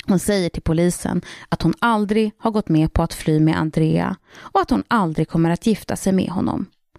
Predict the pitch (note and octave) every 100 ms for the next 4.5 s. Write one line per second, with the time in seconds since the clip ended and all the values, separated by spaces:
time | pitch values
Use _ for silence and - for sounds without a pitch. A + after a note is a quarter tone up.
0 | - - - _ D#3+ - A#3 D4 D#4+ -
1 | _ - D#4 D4+ A#3 F3+ F3+ F3+ F3 F3
2 | - - A3 E3+ D#3+ E3 F3 - _ -
3 | A3 - F#3 D3 - - - _ C#4 A#3
4 | - - - - -